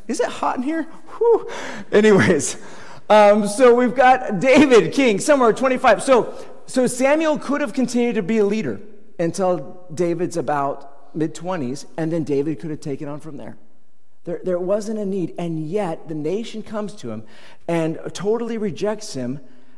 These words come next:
a-, as king. And the thing is, you look at Samuel's leadership, and you're like, "Man, Samuel deserves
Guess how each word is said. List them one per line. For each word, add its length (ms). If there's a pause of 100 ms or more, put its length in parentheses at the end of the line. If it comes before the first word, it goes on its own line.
(120)
a-, 240
as 220
king. 340 (440)
And 120
the 80
thing 160
is, 220 (480)
you 180
look 220
at 100
Samuel's 640
leadership, 560
and 80
you're 140
like, 160 (280)
"Man, 320 (460)
Samuel 680
deserves 920